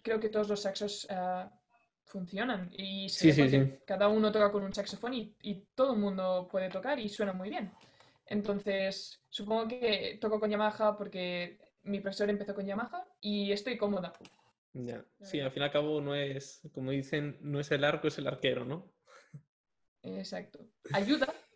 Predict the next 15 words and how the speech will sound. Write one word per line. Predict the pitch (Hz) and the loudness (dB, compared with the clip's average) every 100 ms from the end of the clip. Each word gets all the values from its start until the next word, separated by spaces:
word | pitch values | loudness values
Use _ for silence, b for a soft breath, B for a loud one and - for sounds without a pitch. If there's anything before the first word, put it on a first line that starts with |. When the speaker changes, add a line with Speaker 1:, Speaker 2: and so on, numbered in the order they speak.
| _ _ _ - | _ _ _ -18
Speaker 2:
Sí, | 190 156 | 0 4
Speaker 1:
Ayuda. | 135 | 4
Speaker 2:
hombre, | 147 123 | 4 4
claro, | 135 135 | 4 6
obviamente. | 127 139 147 156 156 - - | 6 4 2 0 -4 -6 -8
No, | 156 147 | 0 4
y | 135 | 6
luego | 131 139 | 6 6
ya | 139 143 151 | 6 4 0
muchas | 143 139 | 0 0
veces | 143 151 147 - - _ _ _ _ _ _ - | 2 0 -2 -6 -20 _ _ _ _ _ _ -14
sí | - 151 | -6 2
que | |
va, | 151 151 - - | 2 2 -4 -10
mm, | 147 135 127 123 127 | -6 -4 -4 -4 -4